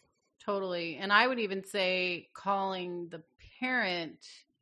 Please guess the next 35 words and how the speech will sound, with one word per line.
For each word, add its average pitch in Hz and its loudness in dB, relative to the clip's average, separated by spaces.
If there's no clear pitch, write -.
if 202 -2
you 214 -2
haven't 190 2
been 180 -4
able, 170 -6
like, 190 -4
if 170 -6
they 202 0
go 208 2
to 185 2
a 175 -4
pres-, 196 -6
'cause 208 -6
I've, 247 2
I've 247 4
tested 214 -2
some 185 -10
preschool 180 -8
kids 170 -10
where 156 -6
they're 180 -4
at 180 4
a 175 -4
preschool, 180 -4
I 165 0
go 170 -4
in 170 -2
there 165 -2
and 160 -2
I 147 -4
test - -10
them, 165 -6
the 165 -8
parent's 156 -8
not 160 -8